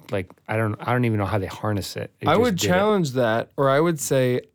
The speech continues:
Speaker 2: I think you're, what you're hearing, if I had to guess, is that they influence songwriting so much,
Speaker 1: Hmm.
Speaker 2: and that their songs are so ubiquitous that now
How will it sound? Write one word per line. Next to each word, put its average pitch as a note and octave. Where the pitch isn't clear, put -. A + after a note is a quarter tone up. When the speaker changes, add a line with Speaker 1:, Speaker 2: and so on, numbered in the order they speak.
Speaker 2:
I D3+
think E3
you're, C#3
what C3+
you're A#2+
hearing, B2
if B2
I C#3
had C#3
to B2
guess, C3
is A#2+
that A2+
they C3
influence C3+
songwriting A#2
so A#2+
much, -
Speaker 1:
Hmm. G2+
Speaker 2:
and C3
that A#2+
their C3
songs B2+
are A2+
so C3
ubiquitous A2+
that A2+
now A#2